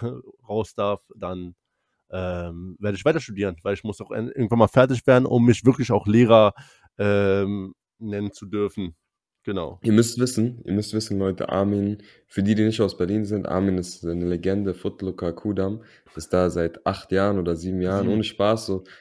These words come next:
Speaker 2: sieben, ne?
Speaker 1: Mhm, siebeneinhalb.
Speaker 2: Ohne Spaß, weil Armin ist da, Afro, jeder, auch wenn man Armin nicht kennt, so, man hat den hundert pro irgendwann gesehen. Wenn du, wenn du aus West-Berlin kommst und so ein bisschen,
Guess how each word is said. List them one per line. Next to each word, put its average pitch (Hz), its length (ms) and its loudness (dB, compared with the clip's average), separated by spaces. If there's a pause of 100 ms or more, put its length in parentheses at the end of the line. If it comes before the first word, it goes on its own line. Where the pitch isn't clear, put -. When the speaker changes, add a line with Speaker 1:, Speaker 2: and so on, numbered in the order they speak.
(260)
Speaker 2:
sieben, 101 340 0
ne? 101 340 -2
Speaker 1:
Mhm, 113 180 -8
siebeneinhalb. 107 280 -2
Speaker 2:
Ohne 120 60 2
Spaß, 110 420 2
weil 85 100 0
Armin 101 320 2
ist 92 200 -6
da, 110 380 0
Afro, 107 720 -2
jeder, 98 760 0
auch 101 200 0
wenn 135 100 4
man 127 140 6
Armin 110 240 4
nicht 95 160 -2
kennt, 104 220 2
so, 87 400 -2 (120)
man 92 180 2
hat 104 140 2
den 98 80 0
hundert 107 320 4
pro 92 80 -2
irgendwann 82 240 -2
gesehen. 87 280 0
Wenn 98 120 6
du, 113 180 4 (300)
wenn 95 100 2
du 107 180 4 (200)
aus 101 180 0
West-Berlin 135 540 2
kommst 165 400 -4 (800)
und 98 380 2
so 92 320 -6
ein 90 80 -4
bisschen, 104 680 2